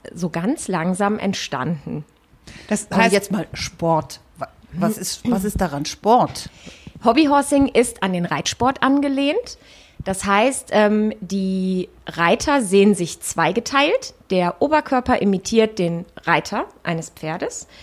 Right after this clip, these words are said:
Speaker 1: und die Beine imitieren die Schrittabfolgen und Bewegungsabläufe eines echten Pferdes.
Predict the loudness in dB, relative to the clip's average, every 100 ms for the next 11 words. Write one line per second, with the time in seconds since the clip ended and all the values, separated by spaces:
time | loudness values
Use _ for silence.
0 | -20 -8 0 0 0 -2 2 4 4 4
1 | 2 -2 -10 _ _ 2 4 4 2 2
2 | 4 4 0 -4 -4 -2 -2 -2 -6 -6
3 | -4 -4 -4 -6 2 4 4 2 -4 -6
4 | -8 -8 -8 -8 -6 -6 -4 -2 -2 -4
5 | -6 -12 -16